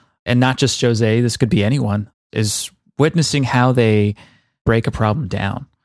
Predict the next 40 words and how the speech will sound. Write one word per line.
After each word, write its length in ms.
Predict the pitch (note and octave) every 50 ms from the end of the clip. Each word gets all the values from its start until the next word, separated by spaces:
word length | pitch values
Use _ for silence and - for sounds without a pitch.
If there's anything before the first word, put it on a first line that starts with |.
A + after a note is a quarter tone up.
| _ _ _ _ _ _ _ _ _ -
Advent 320 | B2 C#3+ D#3+ D#3+ F3+ D#3
and 80 | C#3 A2+
code 380 | - C#3+ C#3 C3+ B2 A#2+ A2
typically 400 | - - D#3 - - - - C#3
has 240 | A#2+ A#2+ B2 B2+ -
some 240 | - C3+ A#2 G#2+ A2
difficult 480 | - - C3 A#2+ - C#3 C3+ - A#2+ -
problems, 280 | - A2+ A2+ A2 G#2
especially 420 | G2 F#2+ - B2 A#2+ - - C3+ B2
as 100 | A#2 A2
you 80 | A2
get 140 | - - G2+
closer 340 | - - A2+ A2 - - A2
to 120 | A2+ -
Christmas. 520 | - - A#2+ G#2 - - A#2 A2 A2 - - - - - _ _ _ _ _ _
I've 220 | - B2 B2 A2+ A2+
never 220 | C3 B2+ B2 B2+
actually 400 | A#2 A2+ - - - A#2 G#2+ - - -
completed 460 | - A#2+ G#2 - - G#2 G#2 G#2+ -
one 100 | - A#2+
of 80 | B2 B2+
<laughs> 140 | B2 - -
these. 220 | F3+ E3 - -
I've 140 | - B2+ B2
started 420 | - - D#3+ D#3 F#3+ A3 A#3+ D#3
several 380 | B2 - D3 B2+ A#2 B2 B2+ B2
of 80 | A#2 A#2
them, 100 | B2+ A#2+
but 100 | A#2 A2+
never 200 | A#2 A#2 A#2+ B2+
actually 320 | A#2 A2+ G#2+ - - A#2+
completed 380 | - - G#2+ - A#2+ A2+ A2 G#2+
them. 120 | A2+ A#2+ - - - - - -
I 80 | - B2
don't, 160 | B2 A#2+ - -
I 60 | B2+
don't 140 | C3+ C3 A2+
have 200 | C#3+ C#3 A#2 A#2
the 80 | B2+
stamina. 760 | A#2 - - - B2 A2 B2 B2+ B2+ B2 B2 A#2+ A#2 A2+ A2